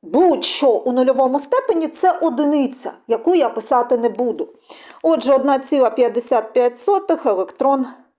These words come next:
вольт. Ось така задачка <clears throat> на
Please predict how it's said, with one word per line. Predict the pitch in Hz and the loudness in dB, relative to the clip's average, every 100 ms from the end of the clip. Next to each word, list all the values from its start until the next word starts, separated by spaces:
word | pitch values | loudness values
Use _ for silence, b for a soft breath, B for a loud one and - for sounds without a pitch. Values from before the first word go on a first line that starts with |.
| _ _ - | _ _ -18
вольт. | 202 156 165 156 - _ - _ _ _ b b b b b b | -16 -12 -8 -8 -10 _ -20 _ _ _ b b b b b b
Ось | - 427 - | -8 -8 -4
така | 403 - - | -4 -2 -2
задачка | 208 214 311 453 - 320 285 B B B _ - | 0 0 0 0 -2 -2 -2 B B B _ -4
<clears throat> | 330 - | -4 0
на | 311 262 220 269 - | 2 2 2 0 -2